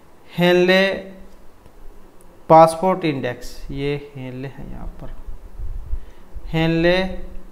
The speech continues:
passport index दो हज़ार बाईस में भारत का कौन सा स्थान है इसमें? एक सौ दस,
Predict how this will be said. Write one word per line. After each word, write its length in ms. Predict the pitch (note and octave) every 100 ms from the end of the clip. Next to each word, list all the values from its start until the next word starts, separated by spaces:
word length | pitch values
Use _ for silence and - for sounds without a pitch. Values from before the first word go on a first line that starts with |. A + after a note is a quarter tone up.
| - - - - - - - - -
passport 1000 | D3+ D3+ F3 F3 - - C3 A2+ - - - - - - - - - - - - - - - -
index 480 | D#3+ D#3+ F3+ F3+ -
दो 120 | D3+
हज़ार 320 | C#3+ C3+ C#3
बाईस 300 | A#2+ A#2 A#2 -
में 140 | - - - - - - - - - C3+
भारत 400 | C3 D#3 F3+ F3 -
का 100 | F#3+
कौन 440 | - D#3 D#3+ E3
सा 200 | D#3+ G3
स्थान 380 | F#3+ - C#3+ C3
है 220 | B2 C3
इसमें? 380 | A#2+ - - - - - - - - - - - - - - - - - - - - - - -
एक 160 | D3 D3
सौ 140 | -
दस, 560 | E3+ F3 F3 E3+ - -